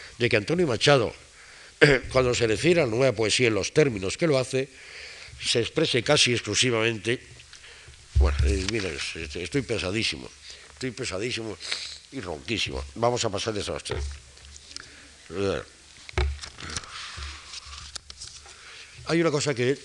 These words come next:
en los libros de, de <clears throat> Jorge Guillén, una de sus características es lo trabajados que están antes, es como el proyecto de un, de un arquitecto.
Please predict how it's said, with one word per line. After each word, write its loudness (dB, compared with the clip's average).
en 0
los 2
libros 2
de, 2
de 4
<clears throat> 6
Jorge -2
Guillén, 2
una 0
de 0
sus -2
características 0
es 0
lo 2
trabajados 0
que -4
están 0
antes, -2
es -4
como -2
el -2
proyecto -2
de 0
un, 0
de -2
un -2
arquitecto. -4